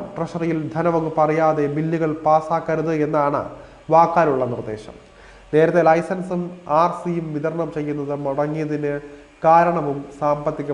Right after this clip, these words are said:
പ്രതിസന്ധി തന്നെ. വിതരണം ചെയ്യുന്ന സാധനങ്ങളുടെ വില കൂട്ടണമെന്ന് സപ്ലൈകോ ആവശ്യപ്പെട്ടതും സാമ്പത്തിക പ്രതിസന്ധി മറികടക്കാൻ വേണ്ടിയാണ്. സപ്ലൈകോയിലാകട്ടെ അവശ്യ സാധനങ്ങൾ ഒന്നുമില്ല താനും. ഹിമാചലിനെ പോലെ കേരളവും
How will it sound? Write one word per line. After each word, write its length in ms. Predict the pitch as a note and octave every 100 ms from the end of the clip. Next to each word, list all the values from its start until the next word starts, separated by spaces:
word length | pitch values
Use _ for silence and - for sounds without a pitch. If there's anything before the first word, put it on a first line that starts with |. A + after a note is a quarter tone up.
| -
പ്രതിസന്ധി 440 | B2 B2 B2+ A#2+
തന്നെ. 200 | A#2 A2 - - - - _ - - -
വിതരണം 320 | D3 E3 E3+ E3+
ചെയ്യുന്ന 240 | F3 E3 D#3+ D#3
സാധനങ്ങളുടെ 540 | D#3+ D#3+ F3 F3 E3+ D3+
വില 120 | D#3+ D#3+
കൂട്ടണമെന്ന് 560 | F3 F3+ F#3+ F3+ E3 D#3+ D#3+
സപ്ലൈകോ 420 | D#3 F3 F3 F3 D#3
ആവശ്യപ്പെട്ടതും 640 | D#3 D#3+ E3 D#3+ D3+ C3+ C3+ B2+ - - -
സാമ്പത്തിക 420 | D#3+ D#3 E3 D#3 D3 D3
പ്രതിസന്ധി 460 | C#3+ C3+ C#3 C3+ C3
മറികടക്കാൻ 500 | C3 C#3 C#3+ C3 B2+ A2+
വേണ്ടിയാണ്. 400 | A2+ G#2 G2 F2 - - - _ _ _ -
സപ്ലൈകോയിലാകട്ടെ 880 | D3 F3 F#3+ F#3+ G3+ F#3 F3 E3 D#3+ D#3 C3+
അവശ്യ 280 | D#3+ - F3+ E3
സാധനങ്ങൾ 460 | D3+ D3 C#3+ C3+ C3+ - C3
ഒന്നുമില്ല 400 | C#3+ C3+ A#2+ C3+ A#2
താനും. 240 | F2+ F2+ - - - _ _ _ _ _ _ -
ഹിമാചലിനെ 580 | D#3 F3+ F#3 F#3 F#3 F3+
പോലെ 180 | F3 E3 D#3
കേരളവും 380 | D#3 D#3 D#3